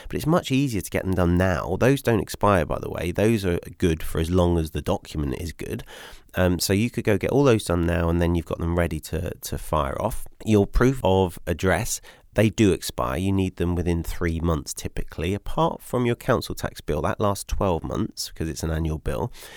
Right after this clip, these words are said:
So you can have those ready to go, and if they keep dropping into your,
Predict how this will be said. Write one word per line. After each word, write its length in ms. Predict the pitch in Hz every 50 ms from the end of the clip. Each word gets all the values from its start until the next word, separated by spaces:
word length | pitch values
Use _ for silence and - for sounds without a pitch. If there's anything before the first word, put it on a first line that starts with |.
| - - -
So 100 | - 90
you 160 | 92 98 98
can 140 | - - 110
have 360 | 98 98 95 92 80 - - - -
those 360 | - 90 92 95 95 87 -
ready 340 | - 87 87 92 85 80 82
to 140 | 80 - 90
go, 440 | - - 76 78 73 82 98 101 - _ _
and 260 | - 87 85 82 78
if 80 | 82 -
they 120 | 87 82
keep 260 | - - - - -
dropping 320 | - - 85 - - 85 87
into 260 | 82 80 - - 78
your, 260 | 78 82 80 80 80